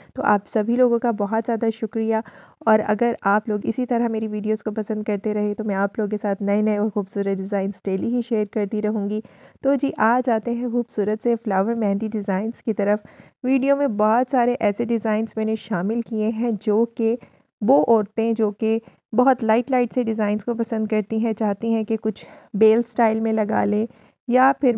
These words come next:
बहुत ही मिनिमल मेहंदी लगाना चाहती हैं, तो उनके लिए बहुत ही हल्के फुल्के से फ्लावर वाले डिज़ाइंस हैं। और वो लड़कियां जिनकी शादी होने जा रही है या फिर अभी नई नई शादी हुई है, तो भाई उनके लिए फुल भरे हुए खूबसूरत किस्म के डिज़ाइंस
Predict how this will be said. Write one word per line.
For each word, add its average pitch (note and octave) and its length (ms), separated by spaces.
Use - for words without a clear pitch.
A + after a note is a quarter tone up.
बहुत C#4 340
ही C#4+ 80
मिनिमल C4+ 480
मेहंदी A3+ 320
लगाना G#3+ 360
चाहती A3 340
हैं, A#3 100
तो A#3 140
उनके A3+ 320
लिए A3 220
बहुत G#3 280
ही A#3 80
हल्के G#3+ 300
फुल्के A3 380
से A#3 220
फ्लावर G3 440
वाले A3+ 260
डिज़ाइंस G#3+ 480
हैं। A3 100
और D4+ 200
वो B3+ 240
लड़कियां C4 520
जिनकी A#3 360
शादी G3+ 380
होने B3 260
जा A3+ 180
रही A3+ 340
है A#3+ 140
या A#3 260
फिर D#4 180
अभी A3+ 220
नई G#3 300
नई D4+ 180
शादी G#3+ 360
हुई A3 200
है, A#3 120
तो A#3 120
भाई A#3 160
उनके A#3+ 360
लिए A3 200
फुल C#4 420
भरे G#3+ 240
हुए A3 280
खूबसूरत D#4+ 580
किस्म A#3+ 280
के A3+ 120
डिज़ाइंस G#3 480